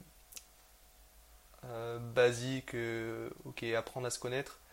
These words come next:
mais plus sous le prisme de mon activité de préparateur mental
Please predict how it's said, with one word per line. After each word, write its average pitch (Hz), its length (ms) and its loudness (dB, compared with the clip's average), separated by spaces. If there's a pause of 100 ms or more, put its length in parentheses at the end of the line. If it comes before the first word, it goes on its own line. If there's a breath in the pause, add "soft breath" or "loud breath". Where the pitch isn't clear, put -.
(300 loud breath)
mais 123 80 -2
plus 135 300 -4
sous - 200 -4
le 127 80 0
prisme 139 600 -4 (180)
de 117 720 -4 (600)
mon 131 120 -2
activité 127 440 -2
de - 40 -10
préparateur 120 540 -2
mental 123 460 0